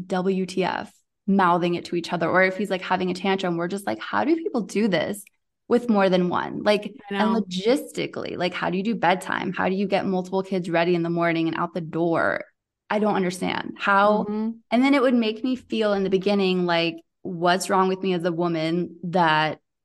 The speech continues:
Speaker 1: I don't feel like I'm cut out for motherhood, or that it doesn't come naturally to me, or that I don't have this deep desire to do it again, you know?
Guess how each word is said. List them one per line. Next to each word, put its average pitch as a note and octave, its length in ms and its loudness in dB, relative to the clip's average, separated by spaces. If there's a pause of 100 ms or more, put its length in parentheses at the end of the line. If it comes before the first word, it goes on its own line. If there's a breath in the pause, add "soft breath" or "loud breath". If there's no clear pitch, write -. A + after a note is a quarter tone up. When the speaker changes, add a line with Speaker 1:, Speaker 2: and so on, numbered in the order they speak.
(180)
Speaker 1:
I F3 180 2
don't F3+ 240 0
feel F3+ 120 2
like E3+ 180 2
I'm E3+ 160 -2
cut F3 200 -8
out E3 240 -2
for E3+ 100 -4
motherhood, E3 520 -4
or F3 100 -2
that E3 140 0
it E3 80 -4
doesn't E3+ 260 -2
come F#3 200 -2
naturally - 460 -4
to - 120 -10
me, - 260 -4
or C3+ 440 -2 (280 loud breath)
that G3+ 160 2
I G3 120 2
don't G3 480 2 (340)
have F#3+ 280 -2
this F#3 180 0
deep G3 520 -4
desire F3+ 600 4
to F3+ 160 -4
do F3 200 -2
it F3 80 0
again, E3+ 440 -2
you F3 120 0
know? E3+ 360 -2